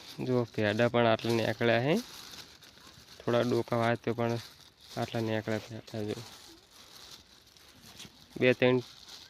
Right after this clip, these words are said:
ટકાની શાકભાજી નીકળી, ફળિયું, કાળેકડું ને ભેડા. તો મિત્રો હવે ઘરે જવાનો ટાઈમ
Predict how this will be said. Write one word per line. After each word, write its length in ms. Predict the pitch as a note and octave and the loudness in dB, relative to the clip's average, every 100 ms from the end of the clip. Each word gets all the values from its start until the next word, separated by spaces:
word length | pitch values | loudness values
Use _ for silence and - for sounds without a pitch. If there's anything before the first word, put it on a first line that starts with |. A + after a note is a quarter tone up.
| - | -6
ટકાની 480 | B2 A#2+ B2 B2 A#2+ | -4 0 2 2 2
શાકભાજી 680 | B2 A#2+ - A#2+ A2+ A#2 B2 A#2+ - - | 0 0 -2 -2 -2 0 0 -2 -12 -6
નીકળી, 440 | B2 A#2+ C3 A#2+ G#2+ _ _ _ _ _ _ _ | -4 0 2 2 0 _ _ _ _ _ _ _
ફળિયું, 560 | C3 B2 B2 C3 C#3+ D3 - - _ - - - - - - _ _ _ _ _ _ - - _ _ _ _ _ - | 0 2 4 2 0 -4 -14 -20 _ -20 -20 -20 -20 -20 -20 _ _ _ _ _ _ -20 -20 _ _ _ _ _ -2
કાળેકડું 500 | A#2 A#2 A#2+ B2+ B2+ | 0 0 0 2 0
ને 40 | A#2 | 0
ભેડા. 420 | A2 A2 A2 A2 - - - - - _ _ _ G#5 _ _ _ _ - _ _ - - - | -4 -4 -2 -4 -6 -20 -20 -20 -20 _ _ _ _ _ _ _ _ -20 _ _ -14 -8 -4
તો 80 | D3+ D3 | 0 2
મિત્રો 300 | D3 - D3 C3 | 2 4 6 6
હવે 220 | B2 C#3 C#3+ C#3+ - | 6 8 8 8 4
ઘરે 180 | B2+ B2+ C3+ | 2 2 6
જવાનો 260 | C3+ C3+ C3+ | 6 6 6
ટાઈમ 240 | C3 C3 | 6 4